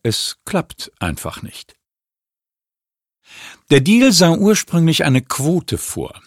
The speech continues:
Länder mit wenig Geld und vielen Arbeitslosen sollten weniger Flüchtlinge aufnehmen als reiche Länder mit geringer Arbeitslosigkeit.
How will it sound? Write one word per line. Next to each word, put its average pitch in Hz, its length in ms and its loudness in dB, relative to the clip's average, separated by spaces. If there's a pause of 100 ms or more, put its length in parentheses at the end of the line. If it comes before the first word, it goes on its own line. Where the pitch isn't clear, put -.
(280)
Länder 196 460 4
mit 90 320 0
wenig 151 460 0
Geld 139 340 0
und 90 160 -4
vielen 101 380 -2
Arbeitslosen 113 760 -2 (480)
sollten 107 540 2
weniger 127 400 2
Flüchtlinge 104 560 -4
aufnehmen 127 560 -2
als 98 320 -4
reiche 101 440 -2
Länder 107 340 -2
mit 107 220 -4
geringer 107 540 0
Arbeitslosigkeit. 85 1160 -8